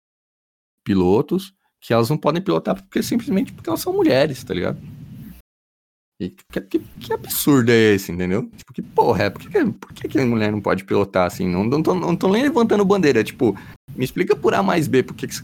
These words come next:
por que que elas não podem pilotar, velho. Que, que es-, bagulho escroto, tá ligado? Mas isso, e, e aí, de novo, né? O filme é dos anos noventa e tal. É, era, é uma realidade,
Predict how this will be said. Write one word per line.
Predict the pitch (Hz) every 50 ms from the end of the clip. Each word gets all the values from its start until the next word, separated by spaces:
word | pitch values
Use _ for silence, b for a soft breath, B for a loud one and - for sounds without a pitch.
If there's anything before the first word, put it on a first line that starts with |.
| - -
por | - - 127
que | - 131 113
que | -
elas | 117 - 104
não | 107 98
podem | 98 101 98 98 101 101
pilotar, | 98 - 95 92 92 - 101 90
velho. | 87 87 85 -
Que, | - - 139 -
que | - - -
es-, | 285 - - _ - - -
bagulho | - 175 151 151
escroto, | 127 - - - 123 113 101 92 95 - 82
tá | - 92
ligado? | 82 82 87 107 113 104 95 - B B B B B B B B B B B B
Mas | - 101 101
isso, | 107 107 - - 147 -
e, | - 107 113 113 _
e | - 90 104
aí, | 107 104 104 110
de | 113 139
novo, | 156 165 143 113 98 98
né? | 98 95
O | 95
filme | 95 - 98 98 98
é |
dos | 98 98 95 98
anos | 95 95 98 98 98
noventa | 110 117 123 120 110 104 113 131 127 104 - 113
e | -
tal. | - - 90 92 117 - B B B B B B 101 92 B B B _
É, | - - 87 90 92 90 90 87 85 85 85 82 82 80 80 78 78 78 78 78 80 - - - - - -
era, | - - - 92 87 80 - -
é | - 85 95
uma | 110 123 120 104
realidade, | 101 95 95 95 92 92 90 90 90 90 82 80 -